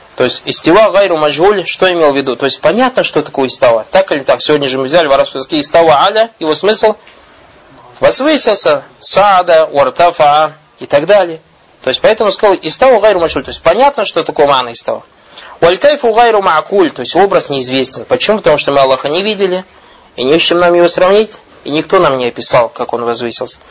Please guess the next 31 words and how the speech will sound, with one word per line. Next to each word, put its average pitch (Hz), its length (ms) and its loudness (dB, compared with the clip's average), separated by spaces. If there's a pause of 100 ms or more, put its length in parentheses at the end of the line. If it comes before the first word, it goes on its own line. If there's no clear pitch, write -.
(300)
Валь 185 220 0
иману 214 380 0
бихи 151 240 -2
ваджиб, 139 420 0
верить 180 260 0
в 185 40 -6
это 196 200 2
ваджиб. 202 360 0 (420)
Почему? 208 380 -2
Потому 160 280 -2
что 160 200 0
Аллах, 175 260 2
субхану 151 400 -4
ва 143 80 2
тааля, 160 220 2
описал 135 420 0
верующих, 175 480 0 (460)
аллазина 135 460 -2
юминуна 156 760 0
биль 147 240 2
гайб, 185 280 2 (380)
и 120 100 -6
сообщил 135 460 0
нам 170 220 2
о 131 40 0
том, 170 200 0
что 156 160 -2
он 135 80 -2
возвысился 156 560 0
над 165 160 0
троном. 190 300 2